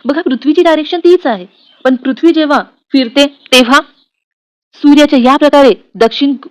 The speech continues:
गोलार्ध सूर्यासमोर येते आणि सूर्याचे लंबरूप किरणे दक्षिण गोलार्धात पडले म्हणजे त्या ठिकाणी उन्हाळा असेल. या प्रकारे एकवीस जूनला सूर्याची लंबरूप किरणे उत्तर गोलार्धात पडते, म्हणजेच सूर्य उगवण्याचं स्थान उत्तरेमध्ये असते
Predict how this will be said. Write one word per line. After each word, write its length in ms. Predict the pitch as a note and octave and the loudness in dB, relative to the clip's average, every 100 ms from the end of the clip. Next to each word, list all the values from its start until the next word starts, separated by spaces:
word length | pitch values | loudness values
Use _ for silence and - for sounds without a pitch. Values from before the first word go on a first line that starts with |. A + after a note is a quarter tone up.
| _ - | _ -8
गोलार्ध 360 | G3+ G#3 A#3+ B3+ C4 | -2 2 2 0 -8
सूर्यासमोर 600 | _ D4+ D#4+ D#4+ D4+ C#4+ | _ 0 2 2 0 0
येते 200 | C#4+ C#4 C#4 _ _ - | -2 -4 -14 _ _ -2
आणि 240 | A#3+ A3 - _ | 0 0 -4 _
सूर्याचे 460 | _ C#4 C#4 C#4+ C#4 - | _ 0 2 2 -2 -4
लंबरूप 380 | A3+ A3 B3 C#4 | -2 0 -2 -2
किरणे 240 | - C#4 A#3 | 0 0 0
दक्षिण 300 | A3+ - F4 | -2 -4 -4
गोलार्धात 360 | D#4+ D#4 D4+ | 0 0 0
पडले 300 | D4+ C#4 B3+ | 0 0 2
म्हणजे 260 | C#4 C4+ C#4 C4+ - - | 2 0 -2 -8 -12 0
त्या 120 | C4 | 2
ठिकाणी 300 | C4+ C#4 C4+ - | 4 2 0 0
उन्हाळा 320 | B3 A#3+ D4+ | -2 0 2
असेल. 260 | D4+ D4 C#4+ - _ _ _ _ _ _ _ _ | 2 2 -4 -6 _ _ _ _ _ _ _ _
या 220 | G#3 A3 | 0 2
प्रकारे 400 | B3+ C4+ C4 A#3 F#3+ _ _ | 4 2 2 2 -2 _ _
एकवीस 420 | B3+ B3 F4+ F4+ - | 0 2 2 0 0
जूनला 380 | D4+ D#4 A3+ F3 _ | -2 0 -2 -2 _
सूर्याची 460 | _ C4 B3+ C4 A#3 | _ -2 0 0 0
लंबरूप 360 | G#3+ G#3+ B3 B3 | 0 0 0 0
किरणे 260 | B3+ A#3+ B3 - _ _ - | 0 0 -2 -8 _ _ -12
उत्तर 280 | B3 F#4+ | -4 -2
गोलार्धात 400 | F#4+ E4+ E4 D#4 | 0 2 2 0
पडते, 340 | D#4+ D#4 D4+ D#4 - - | 0 -2 0 -6 -6 -2
म्हणजेच 380 | C4+ B3 F#3 - _ _ _ | 0 2 0 -6 _ _ _
सूर्य 300 | - C#4 C#4 - | 0 2 2 2
उगवण्याचं 400 | A#3 B3+ C4 B3 | 2 2 0 0
स्थान 280 | A#3+ A3+ B3 _ _ - | 2 2 0 _ _ -12
उत्तरेमध्ये 580 | C#4 E4 D#4+ D#4 C#4+ | -2 0 2 0 0
असते 300 | D4+ D4 D4 | -2 -2 -6